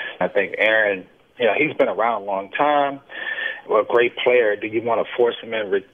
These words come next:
into retirement? I, I just think he's passionate about winning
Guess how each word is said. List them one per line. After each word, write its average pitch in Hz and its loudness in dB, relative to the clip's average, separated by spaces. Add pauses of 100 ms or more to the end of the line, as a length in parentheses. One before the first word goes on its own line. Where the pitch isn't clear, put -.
into 104 -6
retirement? 113 0
I, 90 0 (320)
I 117 4
just 113 -8
think 110 0
he's 117 0 (100)
passionate 113 0
about 113 -2
winning 131 -2